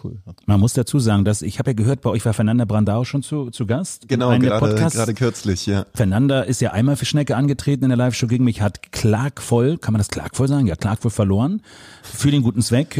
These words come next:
Speaker 2: Äh, und dann hat Tracker Bebiana von Tracker Beb, die ist auch für ihn angetreten, hat auch, äh, wirklich verloren.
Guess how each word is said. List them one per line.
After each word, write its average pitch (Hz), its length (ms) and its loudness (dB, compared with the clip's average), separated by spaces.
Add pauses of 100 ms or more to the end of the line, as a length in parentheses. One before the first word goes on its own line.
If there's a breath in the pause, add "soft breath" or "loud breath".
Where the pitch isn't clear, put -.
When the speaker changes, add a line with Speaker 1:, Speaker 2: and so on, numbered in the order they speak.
Speaker 2:
Äh, 117 440 4
und 120 120 2
dann 123 140 2
hat - 180 -2
Tracker 135 300 -2
Bebiana 117 640 2
von 120 240 0
Tracker 127 300 -2
Beb, 139 280 -2
die 123 100 -4
ist 98 140 -2
auch 120 160 -2
für - 160 -2
ihn 160 140 2
angetreten, 147 560 -2
hat 101 80 -2
auch, 120 240 -6
äh, 110 160 -4
wirklich 120 220 -4
verloren. 135 420 2